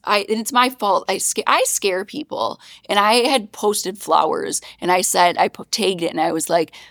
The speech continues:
"Just got these from Cochran. Thank you." It scared the shit out of him. Th-, then I go on Twitter, and I'm like, "The answer is yes. I, I'm proposing."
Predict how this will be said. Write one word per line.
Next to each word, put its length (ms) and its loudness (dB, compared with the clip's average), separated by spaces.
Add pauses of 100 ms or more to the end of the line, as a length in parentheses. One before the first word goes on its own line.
(300)
"Just 220 0
got 220 4
these 200 -2
from 160 -4
Cochran. 680 -2
Thank 360 -4
you." 320 -2 (300)
It 180 -2
scared 460 -2
the 160 -10
shit 400 0
out 180 4
of 80 -6
him. 180 -6
Th-, 180 -6
then 200 4
I 120 4
go 160 2
on 180 0
Twitter, 340 -4
and 120 -2
I'm 160 -2
like, 300 -2 (460)
"The 220 0
answer 320 2
is 180 -4
yes. 480 2
I, 180 -2 (120)
I'm 160 2
proposing." 720 -4